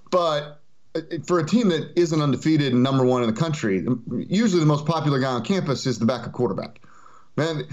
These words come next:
it, it's that way in the N F L too. So we've seen enough of Shane Illingworth to think his future's bright as well. But trying to win a Big twelve championship, you're gonna put a,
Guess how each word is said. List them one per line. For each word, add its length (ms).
it, 200
it's 180
that 180
way 120
in 60
the 100
N 60
F 120
L 180
too. 240
So 460
we've 220
seen 180
enough 220
of 80
Shane 220
Illingworth 380
to 60
think 400
his 200
future's 300
bright 280
as 120
well. 340
But 320
trying 200
to 60
win 80
a 40
Big 140
twelve 160
championship, 540
you're 100
gonna 120
put 200
a, 80